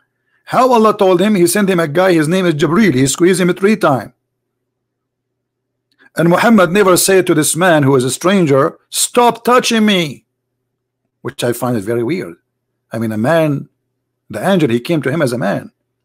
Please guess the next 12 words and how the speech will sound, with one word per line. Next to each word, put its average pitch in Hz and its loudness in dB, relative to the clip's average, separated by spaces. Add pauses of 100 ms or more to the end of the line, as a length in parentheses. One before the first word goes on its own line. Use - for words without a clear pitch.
(220)
not 190 0
in 151 0
the 123 2
look 156 0
of 127 -2
an 104 -6
angel 127 0
with, 110 -4
like, 104 -8
w-, 113 -8
wings. 131 -6 (540)
No, 208 0